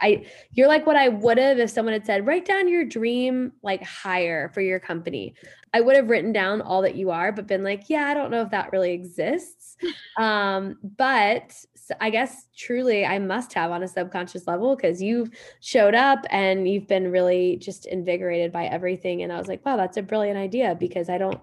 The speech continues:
Speaker 1: get interviewed on my own podcast. And, um, you're learning more about what I do, and, um, just excited to invite people into this work. I think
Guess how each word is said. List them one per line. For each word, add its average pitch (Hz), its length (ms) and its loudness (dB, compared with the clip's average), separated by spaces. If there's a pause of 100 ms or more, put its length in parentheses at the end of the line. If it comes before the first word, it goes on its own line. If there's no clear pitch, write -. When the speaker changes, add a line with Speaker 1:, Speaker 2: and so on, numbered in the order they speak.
(100)
Speaker 1:
get 202 180 0
interviewed 170 580 -4
on 185 120 -6
my 180 140 -4
own 175 180 -4
podcast. 190 600 -6
And, 175 240 -4 (400)
um, 170 600 -2
you're 202 220 6
learning 180 580 2
more 175 220 2
about 170 480 0
what 175 180 0
I 165 200 0
do, 175 300 2
and, 170 360 -2
um, 170 400 -6 (600)
just 220 160 0
excited 262 540 4
to 196 120 2
invite 190 380 2
people 262 260 -2
into 208 180 0
this 196 200 -6
work. 175 260 0
I 175 80 -4
think 226 340 -2